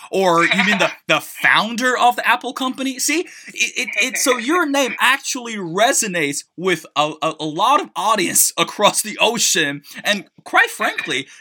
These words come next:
Speaker 1: it's going to become more <laughs> popular, right? Now,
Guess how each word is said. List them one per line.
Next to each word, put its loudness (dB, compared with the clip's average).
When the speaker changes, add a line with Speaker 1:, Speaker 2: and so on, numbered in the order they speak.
Speaker 1:
it's 0
going -2
to -2
become 0
more -2
<laughs> -18
popular, 0
right? -2
Now, 2